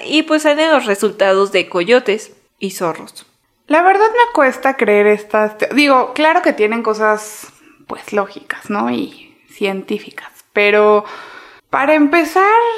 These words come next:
Speaker 2: como que mi duda más grande es, e-, e-, es esta que mencionaba hace rato, que lo impresionante es que el gana-, o sea, que no se ve que el ganado haya luchado por defenderse.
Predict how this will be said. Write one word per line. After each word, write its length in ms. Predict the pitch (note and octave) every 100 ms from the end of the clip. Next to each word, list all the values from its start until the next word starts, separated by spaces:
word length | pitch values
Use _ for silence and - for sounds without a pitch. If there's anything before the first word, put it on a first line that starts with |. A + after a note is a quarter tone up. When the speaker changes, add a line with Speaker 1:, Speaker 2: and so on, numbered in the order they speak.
| A4 G#4+ - _ _ _ _ _
Speaker 2:
como 240 | D4 D4+ D#4
que 120 | D#4
mi 140 | D#4
duda 260 | D#4+ F4+ G4+
más 220 | G4 F4+
grande 480 | D#4+ D4 C#4+ C4+ D4
es, 80 | C#4
e-, 220 | - C4
e-, 420 | B3 C4+ C4+ - C#4
es 140 | C#4
esta 380 | B3 A#3+ G3 G3
que 80 | G#3
mencionaba 600 | G#3 G#3+ A3+ A3 G#3+ A3+
hace 240 | A3+ G#3+
rato, 540 | G#3+ G#3 - G#3+ - - _ _ -
que 100 | B3+
lo 120 | C4
impresionante 720 | B3+ B3 B3+ C4+ C#4 C#4+ D#4+
es 100 | D#4
que 120 | -
el 100 | C4
gana-, 320 | A3 G#3+ A3 A3+
o 60 |
sea, 180 | A#3 A#3+
que 100 | B3
no 220 | B3+ C4
se 180 | C4 C#4+
ve 220 | C#4 B3+
que 140 | C4 C4
el 100 | B3
ganado 400 | A#3 A3 A3 A3
haya 260 | A3+ A3
luchado 680 | G#3+ G3 G3 - G#3+ G#3 - - _ _ -
por 300 | A#3+ A#3 A3
defenderse. 840 | G#3+ G#3+ G3 F#3+ G3 G3 F#3+ -